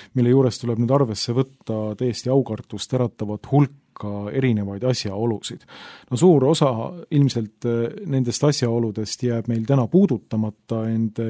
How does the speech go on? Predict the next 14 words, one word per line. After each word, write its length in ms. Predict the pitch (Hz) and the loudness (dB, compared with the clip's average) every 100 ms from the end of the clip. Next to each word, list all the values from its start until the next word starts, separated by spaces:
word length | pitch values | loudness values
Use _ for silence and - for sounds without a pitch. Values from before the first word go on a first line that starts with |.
| 107 | 0
käsitleda 640 | 151 127 - 113 104 104 | 2 2 -4 -6 -8 -6
seda 240 | 117 113 | -6 -6
teemat 600 | 104 135 127 101 _ - 107 | 0 0 0 -4 _ -10 -8
tuleb, 380 | 104 143 107 - | 0 2 2 -4
kuna 240 | - 113 113 | -10 -8 -6
see 120 | 120 | -4
on 120 | 123 | -4
avalikus 480 | 113 101 - 90 - | -4 -6 -12 -14 -10
diskussiooniruumis 1080 | 123 - - 135 127 110 113 131 110 101 117 | -10 -8 -2 2 4 4 4 4 4 2 -2
niivõrd 320 | 113 101 98 | -4 -4 -8
selgelt 460 | 123 110 101 - | -6 -6 -8 -4
esil 300 | 131 107 104 | -4 -4 -2
olnud. 440 | 120 123 110 _ - _ _ - - - - - - 135 | 0 2 0 _ -20 _ _ -20 -20 -20 -20 -20 -6 0
No 140 | 135 | 0